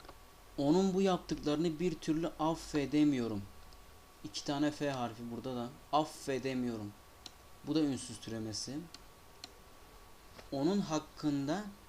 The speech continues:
hep iyi şöy-, şeyler söylediler." Hakkında.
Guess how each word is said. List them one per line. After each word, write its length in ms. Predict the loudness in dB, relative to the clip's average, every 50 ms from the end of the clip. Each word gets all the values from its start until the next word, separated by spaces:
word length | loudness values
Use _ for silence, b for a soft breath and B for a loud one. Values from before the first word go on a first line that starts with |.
| -20 -20 -20 -20 -20 -20 -20 -20 -20 -20 -20 -8 -2
hep 180 | 0 0 2 2 2 4
iyi 200 | 4 4 4 2
şöy-, 420 | 2 4 4 4 4 2 -2 -4
şeyler 500 | -4 -2 -2 -2 -2 0 0 0 0 0 -4 -8 -14 -20 -20 -20 -20 -20 -20 -20 -20 -20 -18
söylediler." 800 | -14 -4 -2 0 2 2 2 2 0 0 2 2 2 2 2 -2 -4 -8 -18 -20 -20 -16
Hakkında. 1600 | -6 0 2 2 2 0 -6 -18 -18 -16 -16 -16 -16 -18 -20 -20 -20 -20 -20 -12 -8 -2 0 0 2 2 0 0 0 0 -2